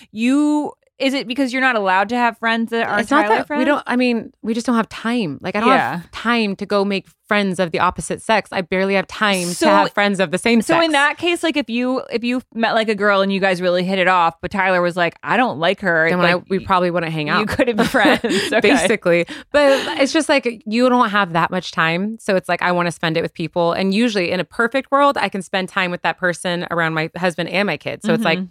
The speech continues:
Speaker 2: I get my family, I got my husband, and I got one of my friends. Like, that's, like, a win-win to
Speaker 1: That
Speaker 2: me.
Speaker 1: is true. Like,
Speaker 2: Yeah.
Speaker 1: most of my friends now are people with kids 'cause it's just like,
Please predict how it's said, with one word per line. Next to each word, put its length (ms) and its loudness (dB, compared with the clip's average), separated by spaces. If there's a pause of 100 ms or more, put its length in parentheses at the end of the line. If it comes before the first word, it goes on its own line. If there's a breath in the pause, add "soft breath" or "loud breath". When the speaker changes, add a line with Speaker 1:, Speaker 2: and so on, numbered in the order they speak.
(240 soft breath)
Speaker 2:
I 40 -10
get 120 -4
my 80 -10
family, 400 0
I 40 0
got 120 0
my 80 -2
husband, 400 -2
and 140 -2
I 60 -6
got 160 0
one 80 -4
of 40 -4
my 120 -2
friends. 340 -2
Like, 180 -2 (180)
that's, 300 -2
like, 180 -4
a 100 -4
win-win 380 -4
to 60 -2
Speaker 1:
That 180 2
Speaker 2:
me. 80 2
Speaker 1:
is 180 -4
true. 220 -2
Like, 220 0
Speaker 2:
Yeah. 160 2
Speaker 1:
most 220 0
of 60 -4
my 120 0
friends 320 -4
now 160 0
are 160 0
people 240 -8
with 160 -4
kids 260 -4
'cause 140 -6
it's 140 -8
just 200 -12
like, 340 -2